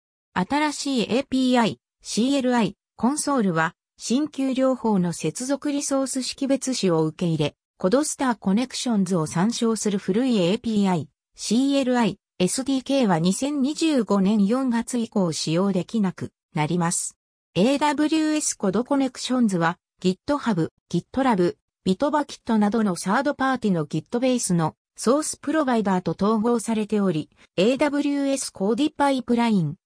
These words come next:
Amazonコドウィスパラー、エーダブリューエスクラウドフォーメーションなどのエーダブリューエスサービスがリポジトリイベントに関する通知を受け取ったり、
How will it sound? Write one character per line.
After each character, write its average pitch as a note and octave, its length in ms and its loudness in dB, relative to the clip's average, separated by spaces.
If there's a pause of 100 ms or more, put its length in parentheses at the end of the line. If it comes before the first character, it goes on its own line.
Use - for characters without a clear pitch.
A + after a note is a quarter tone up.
(140)
Amazon A#3 460 0
コ E3+ 140 -2
ド G3+ 120 0
ウ - 20 0
ィ C#4 120 -2
ス - 160 -12
パ C4 160 -2
ラ E3+ 320 0 (240)
ー、 E3 40 2 (120)
エ C#4+ 40 2
ー - 20 0
ダ D4 160 0
ブ D4+ 140 2
リ D#4 100 2
ュ D#4 140 2
ー D4+ 40 0
エ D4+ 40 0
ス - 140 -4
ク F3+ 140 -2
ラ B3+ 180 2
ウ B3 100 2
ド D4+ 100 0
フ C#4+ 180 -2
ォ - 20 0
ー - 20 0
メ C4 160 0
ー B3 40 2
シ A#3 120 0
ョ G#3+ 40 4
ン G3 60 4
な F3+ 120 2
ど E3 120 -2
の D#3 200 -2 (180)
エ G3 180 2
ー C4+ 40 -2
ダ C#4+ 140 0
ブ D4+ 120 2
リ D#4 100 0
ュ D#4 140 0
ー - 40 0
エ D4+ 40 -4
ス - 140 -6
サ C#4+ 160 0
ー C4+ 40 0
ビ A#3 120 0
ス G3 160 -6
が D#3+ 180 0 (240)
リ F3+ 140 2
ポ E4 220 -2
ジ D#4+ 140 -4
ト D#4+ 120 -2
リ D#4 200 0
イ D#4 60 2
ベ C#4 140 2
ン A3+ 60 0
ト A3 140 0
に F#3+ 120 2
関 G#3 240 2
す C4+ 160 -2
る F#3+ 120 0
通 A#3+ 260 -2
知 B3 200 -2
を A#3+ 120 2
受 G#3+ 180 -2
け - 20 -6
取 G#3 160 -4
っ - 20 -16
た G3+ 200 -2
り、 E3+ 180 -2